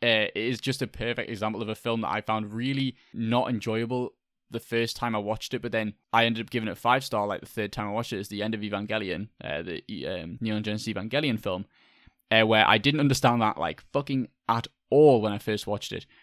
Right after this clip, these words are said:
But then by the time I went on a second and third watch, I, like, looked at the small details. I understood the kind of concept of what Hideaki Anno as an a-, director was trying to, you know, conclude this massive,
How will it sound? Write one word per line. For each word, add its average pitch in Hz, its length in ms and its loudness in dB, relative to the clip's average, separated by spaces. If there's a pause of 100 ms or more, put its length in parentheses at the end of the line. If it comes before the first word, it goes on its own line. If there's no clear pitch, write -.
(160)
But 120 100 -2
then 117 300 4 (180)
by 120 140 6
the 117 80 2
time 120 200 2
I 113 80 4
went 113 160 2
on 110 60 -4
a 110 40 -4
second 110 280 -2
and 107 100 -4
third 113 200 4
watch, 104 260 0
I, 104 100 2
like, 104 240 0 (340)
looked 120 200 2
at - 80 -6
the 110 60 -6
small 110 240 2
details. 101 480 -2
I 101 120 0
understood 113 520 0
the 110 80 -4
kind 104 220 -2
of 98 100 -8
concept 104 560 -4
of 104 100 -6
what 104 160 0
Hideaki 104 460 -4
Anno 101 160 -2
as 104 100 -6
an 87 120 -6
a-, 78 100 -4 (260)
director 104 400 -2
was 101 100 -8
trying 98 220 -4
to, 92 140 -2 (340)
you 110 160 -2
know, 92 160 -2
conclude 110 560 -2
this - 240 -4 (320)
massive, 104 760 0